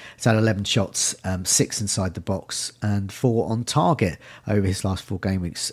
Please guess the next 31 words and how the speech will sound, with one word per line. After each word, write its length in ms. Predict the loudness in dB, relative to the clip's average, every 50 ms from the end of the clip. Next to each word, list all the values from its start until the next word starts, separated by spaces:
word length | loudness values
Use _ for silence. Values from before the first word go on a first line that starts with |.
| -2 0
Uh, 160 | 2 2 2 2
Ayew 400 | 2 2 4 6 8 8 8 8
at 120 | 8 6 4
Crystal 300 | 4 2 2 2 0 0
Palace. 460 | 2 2 4 4 4 4 2 -2 -6 -8 -18 -18 -18 -12 -2 2
Uh, 100 | 2 4
Crystal 280 | 4 4 2 2 0
Palace 320 | 2 4 6 6 6 4 4
fixtures 360 | 2 2 2 2 0 0 0
still 180 | 2 2 2
good. 380 | 2 6 8 10 10 10 8 6 0 -4 -2 2
Uh, 40 | 4
Everton, 680 | 6 6 6 6 6 4 4 2 2 2 4 4 4 4
Luton, 420 | 4 4 2 2 0 -2 -2 -2 -6 -12 -18 -12 -4 -2
West 220 | 0 0 0 2
Ham, 260 | 2 2 2 2 2
Bournemouth, 560 | 4 6 6 6 6 6 6 6 6 4 0 -2
and 180 | 0 2 4
then 140 | 6 6 6
it 40 | 6
gets 160 | 2 2 2
a 20 | 2
bit 120 | 0 0
tricky 260 | 2 0 0 2 2
in 60 | 0 2
game 140 | 2 2 0
week 80 | 0
sixteen 400 | -2 -2 -2 -2 0 0 0 2
with 140 | 2 0 0
Liverpool 520 | 0 0 0 -2 -2 -2 -2 0 0 0 0
and 240 | 0 -2 -2 -4